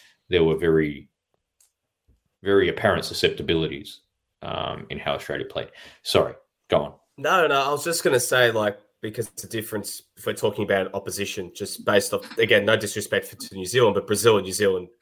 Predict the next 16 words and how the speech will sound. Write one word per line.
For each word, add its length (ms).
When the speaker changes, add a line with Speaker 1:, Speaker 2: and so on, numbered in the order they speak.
Speaker 2:
very 380
different 360
teams 300
in 80
terms 240
of 80
quality. 340
How 160
much 200
can 100
you 80
take 320
out 160
of, 240
you 60
know, 180